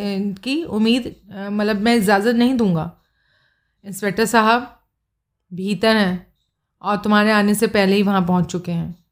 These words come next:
मैंने कमरे में कदम रखा। यादव मुझे तोशनीवाल के सिरहाने खड़े मिला।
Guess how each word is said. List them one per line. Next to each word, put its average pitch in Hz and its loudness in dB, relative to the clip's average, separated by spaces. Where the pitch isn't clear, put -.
मैंने 285 -2
कमरे 285 2
में 311 -2
कदम 185 2
रखा। 170 -8
यादव 202 2
मुझे 277 -2
तोशनीवाल 208 0
के 226 -2
सिरहाने 196 0
खड़े 185 -4
मिला। 175 -4